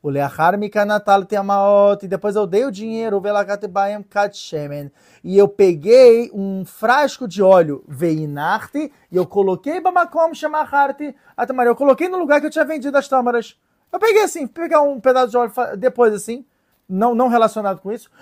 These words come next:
"Venikra akad venishpar." O, quando eu coloquei o frasco de óleo, brau! Estourou o frasco, caiu tudo. Olha o que ele fala. "Ve'amarti lo", eu falei pra ele, falei pra esse, pra esse não Yehudi.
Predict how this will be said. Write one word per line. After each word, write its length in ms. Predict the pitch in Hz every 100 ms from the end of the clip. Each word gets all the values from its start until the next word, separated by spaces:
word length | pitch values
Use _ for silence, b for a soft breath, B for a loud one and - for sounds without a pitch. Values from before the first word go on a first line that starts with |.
| 226
"Venikra 1120 | 196 214 302 285 277 262 - 269 269 247 247
akad 600 | 247 - - 277 339 349 277
venishpar." 720 | 311 302 302 - - 214 - b b b -
O, 280 | 269 269 202
quando 160 | 254 277
eu 80 | -
coloquei 420 | 294 277 - 349
o 100 | 320
frasco 480 | - 294 294 285 226
de 140 | 208
óleo, 540 | 240 269 320 370 349 b b b
brau! 640 | 196 247 - - 180 - _ _ - -
Estourou 580 | - - 302 269 254 285
o 20 |
frasco, 480 | 214 - 262 269 254
caiu 240 | 233 269 254
tudo. 400 | 196 175 151 135 _ _ _ _ -
Olha 160 | 233 277
o 40 |
que 60 | 254
ele 80 |
fala. 280 | - 180 156
"Ve'amarti 720 | 147 208 196 233 381 440 - 269
lo", 100 | 196
eu 100 | 185
falei 260 | 196 254
pra 240 | 381 415 330
ele, 240 | 202 147
falei 260 | - 175 240
pra 120 | 330
esse, 200 | - 254
pra 140 | 208
esse 120 | 226 233
não 120 | 240
Yehudi. 340 | 233 190 160